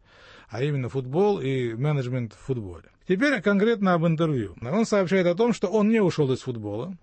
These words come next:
и он, не будучи уже президентом футбольного клуба элитной лиги, там, премьер-лиги, тем не менее, э, весьма серьёзно работает на футбольном рынке. Он создал и возглавил компанию Pro Sports Management,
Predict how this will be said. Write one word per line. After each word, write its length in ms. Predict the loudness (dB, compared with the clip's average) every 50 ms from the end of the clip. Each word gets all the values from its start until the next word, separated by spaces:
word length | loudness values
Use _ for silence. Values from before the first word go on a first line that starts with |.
| _ -2
и 100 | 0 2
он, 180 | 2 4 4 4 4 2 2 2
не 200 | 2 4 4 4
будучи 380 | 4 2 2 2 2 2 2
уже 200 | 2 4 4 2
президентом 600 | 2 2 2 2 2 2 2 0 0 -2 -4 -6 -6
футбольного 800 | -6 -6 -4 0 0 2 2 2 0 0 0 -2 -2 -4 -6
клуба 560 | -6 -2 0 0 0 2 0 -2 -2 -4 -6 -12 -18 _ -20 -10 -2
элитной 460 | 0 2 2 0 0 -4 -6 -4 -2
лиги, 420 | 0 0 0 0 0 -2 -4 -6 -6 -10
там, 160 | -16 -16 -16
премьер-лиги, 760 | -14 -8 -6 -4 -4 0 0 0 0 0 -2 -4 -4 -8 -10 -12 _ -20 -20 -20 -20 -20 -20 -20 -18 _
тем 220 | 0 2 2 4
не 100 | 4 4
менее, 480 | 4 2 2 0 -2 -2 0 -2 -2 -2
э, 280 | -2 -2 0 0 0 -2 -2
весьма 380 | -2 -4 -4 -2 0 0 0
серьёзно 540 | 0 2 0 2 2 2 2 2 2 2 2
работает 440 | 2 2 2 0 0 0 0 -2 0
на 140 | 0 0 0
футбольном 560 | 0 -4 -6 -2 -2 0 0 0 -2 -4 -6
рынке. 380 | -8 -12 -16 -20 _ _ -20 _ _ _ -20 -20 -20 -8 -4
Он 160 | 0 0 2
создал 540 | 2 2 0 2 2 4 4 4 2 -2 -6 -16 -16 -2 0
и 80 | 2 4
возглавил 640 | 4 2 2 2 2 2 2 2 2 0 -2 -6 -10 -2
компанию 560 | 0 0 2 4 4 2 4 4 4 2 2
Pro 240 | 2 2 2 2 2
Sports 400 | 0 0 2 2 2 0 -2 -2
Management, 580 | 0 2 2 2 2 2 2 2 2 2 0